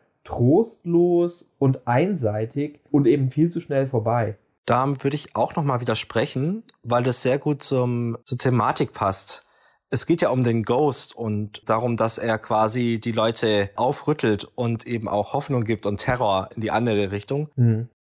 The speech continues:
Speaker 2: Und der Teil, warum das so kurz ist, ist eben, dass die Ghost-Sache zu einem Selbstläufer geworden ist.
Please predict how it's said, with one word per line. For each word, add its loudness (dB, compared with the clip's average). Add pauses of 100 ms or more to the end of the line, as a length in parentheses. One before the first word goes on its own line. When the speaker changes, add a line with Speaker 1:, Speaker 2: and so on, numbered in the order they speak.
(140)
Speaker 2:
Und 0
der 0
Teil, 0
warum 0
das 0
so -4
kurz -2
ist, -8
ist -8
eben, 0 (540)
dass 0
die 0
Ghost-Sache 0 (180)
zu -4
einem 2
Selbstläufer 0
geworden 0
ist. -8